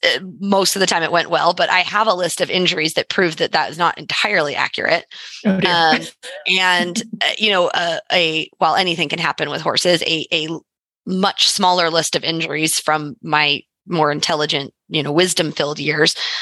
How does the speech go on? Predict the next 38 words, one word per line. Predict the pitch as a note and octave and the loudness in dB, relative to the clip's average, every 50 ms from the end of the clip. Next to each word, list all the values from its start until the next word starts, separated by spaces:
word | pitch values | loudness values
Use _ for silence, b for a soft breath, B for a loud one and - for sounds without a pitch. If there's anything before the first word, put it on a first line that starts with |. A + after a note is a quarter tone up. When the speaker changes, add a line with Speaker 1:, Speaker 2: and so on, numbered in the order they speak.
| B B B - | B B B 0
Speaker 1:
of | F3 E3 E3 - - _ | 0 0 0 -2 -6 _
preparing | - - - _ - - - - C#4 C#4 C#4 B3+ G#3+ F#3 E3 B2+ | -10 -10 -8 _ -8 -6 -2 0 2 4 4 4 4 2 0 0
that | D3+ D3+ - - | -2 -2 -4 -6
horse | C#3+ - F3 D3+ C#3 C#3 C#3 - - | -4 -2 -2 0 0 0 0 0 0
in | - F3+ | 2 2
a | E3 E3 | 2 2
much | E3+ G3+ A3 - - - - | 2 0 0 0 0 -2 0
more | F3 D#3 | 0 -2
positive | - - D3+ D3 C#3+ - D#3 C#3+ C#3 - - | 0 2 0 0 0 -2 -4 -4 -4 -2 -2
way, | D3 C#3+ C#3 C3+ C3+ D#3 B B B B B B B B - | 0 0 2 2 0 0 B B B B B B B B 0
um, | F3 D3+ D3 - | 2 2 2 2
and | - F3 E3+ | 0 0 0
preparing | F3 F3 F3+ G3 E3 D#3 E3 | -2 0 2 2 2 2 2
me | E3+ F3 | 2 2
to | E3+ D#3+ | 2 2
get | E3 D#3+ - | 0 0 -2
to | - - C#3 | -2 -4 -2
know | D#3 F3 F3+ F#3+ F3+ | 0 2 2 2 2
them | E3+ D#3 D3+ D3+ D#3 | 2 2 2 2 0
and, | D3+ D3+ - - | -2 -4 -2 -2
and | - D3+ D3+ D#3 D3+ | -4 -2 -2 -4 -2
having | - - - D#3+ D#3 | -2 -2 -2 -2 -2
that | D3 D3+ - | -2 -2 0
relationship | - D#3+ D3+ D#3 D#3+ D#3 - - E3 D#3 - - E3 D3+ - _ - | -2 0 0 2 2 2 0 0 0 0 2 2 2 0 -2 _ -4
that | - D#3+ - - B B B B B B B B B - | -2 0 0 -2 B B B B B B B B B 0
makes | F3+ G3+ F#3 E3 - - | 2 2 2 2 0 -2
it | F3+ - - | -2 -2 0
so | - F3+ D#3 D#3 C#3+ - - - | 0 2 0 0 -2 -6 -12 -6
when | F3+ F#3 F3+ E3+ E3+ | 0 0 0 2 0
you | E3 | 0
get | E3 E3+ D#3+ - - | 0 0 -2 0 0
on, | - E3+ E3 E3+ E3 D#3 D#3 E3+ | 2 4 6 6 6 4 2 0
same | - C#4 B3+ A3+ | 0 0 0 0
as | - - | 0 0
breaking | - E3+ E3+ - - E3+ D3+ | 0 0 0 0 -2 -6 -4
horses, | - C#3 D3+ - D#3+ D#3 D#3+ | -4 -4 -2 -2 -2 -2 -2
you | F3+ | -2
get | F3 F3+ D#3 - | -2 -2 -4 -4